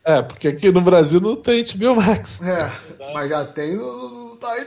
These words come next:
Speaker 2: tá, já caiu do caminhão, já caiu do caminhão
Speaker 3: É que
Speaker 2: e
Speaker 3: tem o jeitinho brasileiro, né, cara?
Speaker 2: É. No,
Speaker 3: Então,
Speaker 2: é.
Speaker 3: o brasileiro é o freaks, né, cara?
Speaker 2: <laughs> Não, cara, porque é, é isso mesmo, o, o que eu, o que você falou é perfeito. Eu acho,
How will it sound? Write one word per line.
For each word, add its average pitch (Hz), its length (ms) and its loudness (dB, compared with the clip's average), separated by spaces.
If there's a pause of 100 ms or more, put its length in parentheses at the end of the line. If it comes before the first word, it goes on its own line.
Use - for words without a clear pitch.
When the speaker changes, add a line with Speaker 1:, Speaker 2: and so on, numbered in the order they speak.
(220)
Speaker 2:
tá, 185 200 -6
já 180 160 -4
caiu 190 260 -6
do 330 80 -12
caminhão, 202 580 -8
já 143 140 -14
caiu 202 240 -10
do - 80 -18
caminhão 170 360 -12
Speaker 3:
É - 20 -8
que 190 80 -2
Speaker 2:
e - 20 -10
Speaker 3:
tem 226 180 0
o 233 40 -2
jeitinho 240 440 -4
brasileiro, 240 640 -8
né, 208 220 -14
cara? 160 220 -20 (120)
Speaker 2:
É. 147 400 -8 (340)
No, 131 440 -18
Speaker 3:
Então, 143 140 -6
Speaker 2:
é. - 40 -10
Speaker 3:
o - 60 -18
brasileiro 254 540 -4
é - 20 -10
o 185 120 -14
freaks, 214 440 -12
né, 196 200 -20 (220)
cara? 180 560 -6 (180)
Speaker 2:
<laughs> - 200 -20
Não, 330 260 -6
cara, 156 220 -6
porque - 240 -18
é, - 460 -14
é - 60 -
isso 262 220 -12
mesmo, 226 240 -12 (140)
o, 160 60 -12
o - 80 -16
que - 80 -10
eu, 180 100 -6
o 180 80 -8
que - 80 -18
você 190 220 -12
falou 202 180 -10
é 202 60 -10
perfeito. 190 640 -12 (340)
Eu 156 240 -4
acho, 190 340 -8